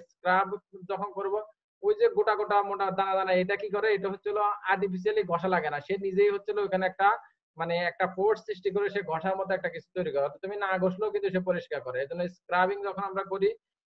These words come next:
সেটার purpose, অনেক সময় দেখা যাচ্ছে যে ধরো কারো মুখে হচ্ছে হলো এই, আহ,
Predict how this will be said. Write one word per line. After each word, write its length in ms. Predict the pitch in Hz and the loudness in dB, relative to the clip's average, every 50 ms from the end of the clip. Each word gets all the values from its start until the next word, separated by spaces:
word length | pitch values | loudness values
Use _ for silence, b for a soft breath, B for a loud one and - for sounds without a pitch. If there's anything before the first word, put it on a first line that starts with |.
| _ | _
সেটার 260 | - 170 170 180 185 | -4 0 2 2 2
purpose, 360 | 180 185 170 156 - 151 147 147 | 6 4 4 4 2 -2 -2 -2
অনেক 200 | 156 160 165 160 | -2 -4 -4 -4
সময় 180 | - 175 180 180 | -2 -2 -2 0
দেখা 220 | 170 170 170 170 | 0 0 2 4
যাচ্ছে 200 | 170 170 170 - | 2 2 2 0
যে 120 | 170 170 175 | -4 -4 -2
ধরো 220 | 165 160 156 160 | -2 -2 -2 -2
কারো 260 | 160 160 156 156 160 | 0 0 0 0 0
মুখে 220 | 160 160 151 - 160 | -2 -4 -6 -4 -4
হচ্ছে 240 | 156 156 _ - 165 | -4 -4 _ -2 0
হলো 240 | 156 160 160 165 160 - _ _ _ _ _ | 0 0 -2 -4 -6 -12 _ _ _ _ _
এই, 240 | - 151 156 160 156 | 0 2 2 2 2
আহ, 220 | 151 151 147 151 | 0 -2 -2 -4